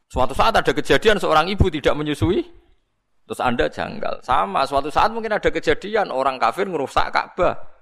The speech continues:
Terus kowe protes, "Jare dijogo pangeran jebule kok dirusak." Lho, kalau dijogo pangeran berarti ada hukum kamu wajib. Ya,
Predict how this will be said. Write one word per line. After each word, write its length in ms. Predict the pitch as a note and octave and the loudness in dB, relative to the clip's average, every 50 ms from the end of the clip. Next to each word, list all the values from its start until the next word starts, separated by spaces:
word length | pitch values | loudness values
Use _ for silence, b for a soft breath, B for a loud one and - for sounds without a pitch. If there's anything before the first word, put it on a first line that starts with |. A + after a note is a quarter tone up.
| _ _ _ _ _ _ _ _ | _ _ _ _ _ _ _ _
Terus 160 | - B2+ - - | -20 -10 -4 -2
kowe 80 | F#3 F#3+ - | -2 0 2
protes, 400 | D#3+ E3+ E3+ E3+ D3 C3 - - | 0 0 0 -2 -4 -8 -6 -4
"Jare 240 | - F3+ G3+ A#3 A#3 | -2 0 0 0 0
dijogo 320 | - - - - F#3+ F3+ | 0 0 0 2 2 2
pangeran 400 | E3 F#3 F#3+ G#3 G#3 F#3 F3 D3+ | 0 0 0 2 2 2 2 0
jebule 320 | D#3 C#3 D#3+ F#3+ G#3 G3 | -4 -4 0 2 4 4
kok 140 | F#3 E3 - - - - - - - - - - - - - - - - - - - - _ _ _ _ | 4 2 -2 -4 -10 -14 -20 -20 -18 -16 -16 -16 -16 -18 -18 -16 -14 -14 -14 -14 -16 -20 _ _ _ _
dirusak." 480 | - - A2+ A2+ A2 G2+ - A2 F2+ G#2 | -2 -2 0 0 -2 -4 -4 -4 -2 0
Lho, 80 | A2+ | 0
kalau 240 | G#2+ A2+ A2 A2 G#2+ | 0 0 0 -2 -4
dijogo 400 | - A2 - - G2 - - G2+ | -10 -8 -4 -4 -2 0 0 0
pangeran 480 | G2 G#2 F#2+ F2 E2+ E2 - C#3 D3+ A#2 | 0 -2 -4 -4 -2 -2 -2 -2 -2 0
berarti 240 | G2+ F#2+ G2+ G#2+ | -2 0 2 2
ada 160 | G2 - - F#2+ | 0 2 0 -4
hukum 400 | - - F2+ F2+ - C#3 D3 B2 | -4 -4 -4 -2 -2 -2 0 0
kamu 180 | - G2+ B2+ B2 | -2 -2 -2 0
wajib. 320 | G2+ F#2 F#2+ - - - G3+ - _ _ _ _ _ _ _ _ _ _ _ _ _ _ _ _ _ _ _ - | -2 -2 -2 -4 -8 -10 -10 -10 _ _ _ _ _ _ _ _ _ _ _ _ _ _ _ _ _ _ _ -18
Ya, 240 | - G#2+ - - | -18 -18 -18 -18